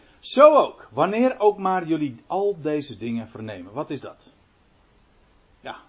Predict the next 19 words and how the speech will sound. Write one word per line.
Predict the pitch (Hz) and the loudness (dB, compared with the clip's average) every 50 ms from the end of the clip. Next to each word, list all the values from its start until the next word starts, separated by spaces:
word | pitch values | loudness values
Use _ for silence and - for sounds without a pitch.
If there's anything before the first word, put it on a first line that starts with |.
| _ _ | _ _
al | - 147 143 127 98 95 | -6 -6 -6 -6 -6 -4
deze | 127 139 160 175 170 147 143 | -2 0 2 2 0 -2 -4
dingen, | 131 156 147 127 110 117 151 | -6 -6 -6 -6 -8 -10 -12
dat | 180 180 - | -12 -12 -10
zijn | - 135 110 110 | -10 -14 -14 -14
de | 117 117 | -16 -14
dingen | 117 143 139 120 107 110 | -10 -10 -10 -10 -12 -14
die | 120 139 131 127 | -16 -16 -16 -16
dus | 104 107 120 120 - - _ | -16 -18 -18 -18 -18 -18 _
genoemd | - 120 131 175 180 147 120 | -10 -10 -8 -8 -8 -10 -12
zijn | - 101 117 147 | -12 -14 -14 -14
in | 147 147 127 | -14 -14 -16
de | 107 | -16
voorgaande | - - 170 160 123 113 107 101 110 131 | -8 -6 -6 -6 -6 -8 -10 -12 -12 -12
versen, | 131 160 147 113 104 95 | -10 -10 -10 -10 -12 -12
toch? | 110 165 202 - - _ - _ _ _ _ _ _ _ _ | -10 -10 -10 -10 -12 _ -20 _ _ _ _ _ _ _ _
Deze | 120 113 139 160 170 175 147 135 123 | -6 -2 0 2 2 0 -2 -6 -6
dingen, | 117 156 175 156 123 117 - - 226 113 | -4 -4 -2 -2 -4 -6 -8 -10 -12 -10
meervoud, | 120 123 131 151 156 165 165 160 185 240 233 - | -8 -6 -6 -6 -6 -6 -8 -6 -6 -8 -10 -14